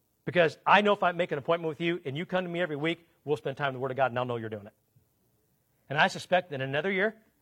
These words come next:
you'll see the changes. Who believes that? Yeah, you will. <laughs> You see, friends, salvation is not merited. And,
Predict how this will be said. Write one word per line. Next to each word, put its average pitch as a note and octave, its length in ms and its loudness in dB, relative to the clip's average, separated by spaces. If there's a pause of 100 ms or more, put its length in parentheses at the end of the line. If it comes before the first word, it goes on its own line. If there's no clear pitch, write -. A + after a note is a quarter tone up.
(520)
you'll A#2+ 200 -8
see A#2+ 100 -8
the F#2 80 -14
changes. F2 380 -18 (840)
Who B3+ 120 6
believes G3+ 300 6
that? A2 160 -2 (1080)
Yeah, B2 140 0 (800)
you C#3+ 160 -2
will. D3 180 4 (1700)
<laughs> F3+ 60 -10 (2500)
You D3+ 60 -4
see, A3 120 -4
friends, F3 440 0 (100)
salvation E3 680 4
is C3 180 -4
not C#3 240 4
merited. A#2+ 480 -4 (1800)
And, D#3+ 140 0